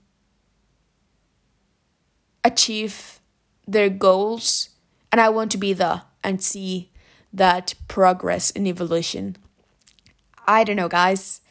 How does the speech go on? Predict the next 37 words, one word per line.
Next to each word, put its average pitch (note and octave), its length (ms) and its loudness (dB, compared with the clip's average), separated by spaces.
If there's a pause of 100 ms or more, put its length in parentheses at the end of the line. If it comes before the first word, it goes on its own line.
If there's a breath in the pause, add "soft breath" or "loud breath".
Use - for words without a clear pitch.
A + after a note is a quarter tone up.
(640 soft breath)
but G3 420 4 (380)
we B3 300 4
have A3+ 600 -2
to G3 580 0
understand G3+ 1000 -4 (140)
and G#3+ 200 -6
to G#3 80 -8
think G3+ 540 -4 (100)
about F#3+ 380 -2
the G3 80 -6
importance G3 520 -4
of F3+ 120 -4
having F#3 280 -6
friends. F#3+ 460 -6
Sometimes G3 560 -6
we F#3+ 160 -4
just F#3+ 520 -4 (180)
have G3 260 -2
them G#3 380 -4
and F#3+ 160 -6
we G3 120 -2
don't F#3+ 400 -2
think F#3+ 440 -4 (120)
about F#3+ 400 0 (260 loud breath)
how G#3 140 2
precious G3+ 800 -2
and G#3 100 -8
how F#3+ 140 -8
important F#3 760 -8 (120)
they F#3+ 240 0
are, A3+ 240 2 (520 loud breath)
and G#3+ 120 -4
we G#3+ 100 0
have G3 240 -2
to G3+ 80 -4
show F3+ 260 0
that. - 300 -8